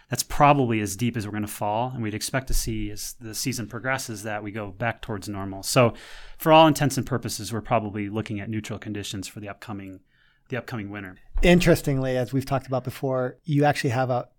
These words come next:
Speaker 2: fairly high, the most variability in Enso neutral conditions in terms of precipitation. I mean, we've had the two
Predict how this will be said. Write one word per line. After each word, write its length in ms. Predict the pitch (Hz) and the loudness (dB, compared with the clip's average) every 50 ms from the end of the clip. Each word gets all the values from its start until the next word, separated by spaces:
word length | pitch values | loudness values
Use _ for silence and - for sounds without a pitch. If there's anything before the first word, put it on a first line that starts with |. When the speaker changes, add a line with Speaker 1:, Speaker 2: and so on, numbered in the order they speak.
| _ _ | _ _
Speaker 2:
fairly 260 | - 151 139 135 127 | 0 0 2 2 0
high, 680 | 101 95 131 135 135 131 127 127 123 123 120 117 - _ _ _ | 0 0 2 2 2 2 2 0 0 -2 -4 -6 -10 _ _ _
the 120 | - 139 151 | 2 4 6
most 400 | 151 156 165 175 170 175 - - | 8 10 10 10 10 8 4 -4
variability 680 | - 156 131 147 151 147 139 127 139 143 143 135 123 120 | -4 2 4 6 6 6 6 6 6 4 4 4 2 0
in 60 | 120 | -2
Enso 320 | 117 117 117 - - 123 120 | -4 -4 -6 -6 -6 -6 -4
neutral 480 | 117 113 107 110 113 110 110 110 - - _ | -4 -6 -6 -8 -8 -8 -8 -10 -12 -16 _
conditions 400 | - - 120 123 120 - 131 117 | -8 -6 -6 -4 -4 -4 -4 -4
in 60 | 117 113 | -2 2
terms 220 | - 180 170 - | 4 4 4 4
of 80 | 147 - | 2 4
precipitation. 840 | - 180 165 - 156 127 131 - 123 139 139 - - 127 - 85 - | 6 6 6 6 4 2 2 0 2 2 2 2 0 -4 -6 -4 0
I 40 | - | 4
mean, 120 | 151 156 | 6 8
we've 120 | 165 175 175 | 8 8 8
had 180 | 151 175 165 143 | 10 8 8 8
the 80 | 147 | 6
two 500 | - - - - 190 180 175 170 175 170 | 2 0 -2 0 4 6 6 6 6 4